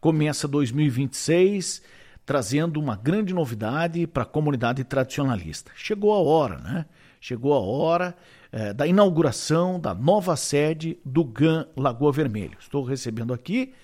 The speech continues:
a patroa do Grupo de Arte Nativa Lagoa Vermelha, Ingrid Moliterno, acompanhado do ex-patrão do gan,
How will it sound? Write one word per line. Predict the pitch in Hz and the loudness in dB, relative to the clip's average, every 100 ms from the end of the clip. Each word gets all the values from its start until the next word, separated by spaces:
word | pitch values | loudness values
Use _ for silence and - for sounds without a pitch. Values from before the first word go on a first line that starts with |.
| - - - | -20 -20 -10
a | 123 | -6
patroa | - 123 - 160 | -4 -4 0 0
do | 127 | 0
Grupo | 127 147 127 | -2 -2 -2
de | 120 | -4
Arte | 110 113 | -4 -6
Nativa | 107 95 131 | -8 -8 -8
Lagoa | 117 104 104 | -8 -8 -8
Vermelha, | 110 175 160 220 226 | -2 0 2 2 2
Ingrid | 139 151 127 117 | 0 -4 -4 -4
Moliterno, | 113 113 156 196 226 - - - - | -6 0 4 4 2 -6 -20 -20 -8
acompanhado | 131 127 165 143 131 135 | -6 -2 0 0 0 -2
do | 123 127 | -4 -6
ex-patrão | 123 - - - 139 123 - | -6 -8 -8 -4 -2 -4 -6
do | 117 | -8
gan, | 123 139 208 | -4 0 0